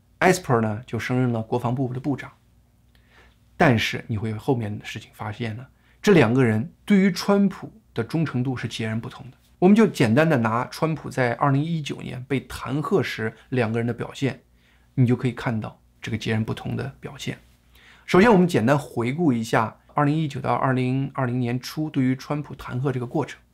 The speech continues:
大概事情起因是七，二零一九年七月二十五日，川普和乌克兰总统打了一通电话，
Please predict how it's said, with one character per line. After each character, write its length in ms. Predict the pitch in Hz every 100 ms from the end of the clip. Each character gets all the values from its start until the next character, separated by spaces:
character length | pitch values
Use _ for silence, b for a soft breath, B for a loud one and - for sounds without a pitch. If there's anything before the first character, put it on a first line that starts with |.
| _ _ _ _ _
大 100 | 226
概 100 | 233
事 180 | 220 254
情 160 | 170 147
起 280 | - - 117
因 180 | 151
是 340 | 165 156 127 113
七， 440 | - - - - -
二 120 | 175
零 120 | 180
一 60 | 190
九 160 | 127
年 160 | 113 113
七 180 | - 180
月 60 |
二 100 | 160
十 140 | 143 170
五 180 | 127 120
日， 180 | 120 -
川 220 | - 160
普 140 | 151 120
和 140 | 120
乌 160 | 131 160
克 100 | 135
兰 160 | 127
总 180 | 139 131
统 160 | 127 110
打 140 | 107
了 60 | 117
一 40 |
通 120 | 135
电 200 | 139 139
话， 280 | 147 170 -